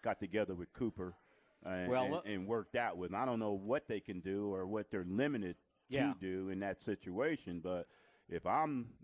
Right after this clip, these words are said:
Speaker 1: the receiver, that's what I would want, you know. And Dak, you know, Dak's that kind of guy. He's not looking to go on vacation. He wants to continue and improve and,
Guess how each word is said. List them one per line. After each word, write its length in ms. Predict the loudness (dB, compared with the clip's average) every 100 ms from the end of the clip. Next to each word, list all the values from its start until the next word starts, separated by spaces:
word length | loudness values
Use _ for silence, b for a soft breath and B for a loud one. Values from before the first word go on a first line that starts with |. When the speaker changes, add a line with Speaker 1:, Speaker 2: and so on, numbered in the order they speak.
| -10
Speaker 1:
the 80 | -8
receiver, 460 | -6 -4 -2 0 0
that's 240 | 0 0
what 140 | -2
I 120 | 0 0
would 180 | -2 -2
want, 280 | 0 0 -2 -10
you 160 | -8
know. 300 | -6 -4 -4
And 220 | -2 -4 0
Dak, 260 | 0 0 -4 -8
you 120 | -6
know, 140 | -4
Dak's 340 | -2 0 -2 -2
that 180 | -4 -2
kind 200 | -2 -2
of 100 | -2
guy. 320 | 0 0 0
He's 160 | -2
not 240 | -2 -2 -4 _ -8
looking 260 | -6 -4 -4
to 60 |
go 340 | 2 2 2 -2 B B B B
on 160 | 0 2
vacation. 640 | 2 0 0 0 0 0
He 100 | 0
wants 240 | 2 0 -4
to 80 |
continue 460 | -6 -6 0 0 2
and 80 | 0
improve 560 | -2 -4 -2 0 0 0
and, 240 | 0 -2